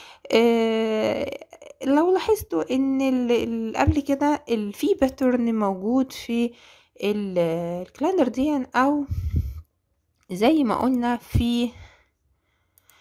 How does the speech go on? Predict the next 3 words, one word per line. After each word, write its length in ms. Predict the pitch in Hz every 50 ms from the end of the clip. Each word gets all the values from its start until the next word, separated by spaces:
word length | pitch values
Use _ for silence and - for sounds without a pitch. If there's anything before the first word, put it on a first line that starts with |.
| _ _ _ _ _ _ _ _ _ _ _ _ _ _ _ _
نمط، 460 | 208 247 262 233 185 170 175 _ _ - - - - - - - -
ايه 200 | 392 440 381 269
هو؟ 340 | 262 285 262 240 233 247